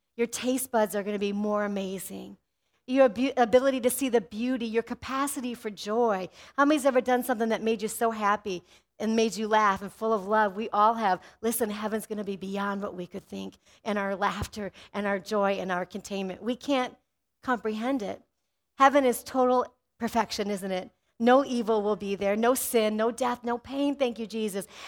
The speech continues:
Heaven is the absence of everything evil and the presence of everything good. Some things that we know about heaven. Number one, we will know one another.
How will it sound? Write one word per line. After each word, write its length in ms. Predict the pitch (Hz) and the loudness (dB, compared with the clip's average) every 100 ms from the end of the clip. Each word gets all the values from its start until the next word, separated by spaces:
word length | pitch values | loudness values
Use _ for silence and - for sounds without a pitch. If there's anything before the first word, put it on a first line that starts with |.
| - | 4
Heaven 320 | 294 302 370 - | 4 6 2 2
is 160 | - 269 | 4 4
the 180 | 254 - | 4 2
absence 380 | 233 262 285 254 | 4 4 0 2
of 120 | 226 | 2
everything 420 | 220 240 277 294 262 | 4 2 2 -2 -2
evil 300 | 233 233 254 | -4 -2 -2
and 180 | 208 | -2
the 100 | 196 | -6
presence 500 | 185 - 214 226 226 | -6 -4 -4 -4 -6
of 100 | 196 185 - | -6 -6 -8
everything 680 | 202 185 214 - 196 196 196 _ _ _ 180 | -6 -4 -6 -4 -4 -4 -8 _ _ _ -6
good. 380 | 214 185 180 - - | -4 -2 -6 -12 -16
Some 260 | - 311 311 | 0 4 4
things 200 | 330 285 | 4 2
that 160 | 277 247 | 2 2
we 140 | 262 | 0
know 260 | 254 262 262 | 4 4 6
about 300 | 240 226 233 | 6 6 4
heaven. 360 | 214 190 196 | 0 0 0
Number 240 | 214 220 240 | 0 0 0
one, 280 | 233 214 202 - | 2 0 -2 -6
we 140 | 254 254 | 0 4
will 140 | 240 | 4
know 260 | 233 247 269 | 4 4 4
one 280 | 262 262 247 | 4 2 2
another. 600 | 240 240 240 190 202 | 2 4 2 0 -4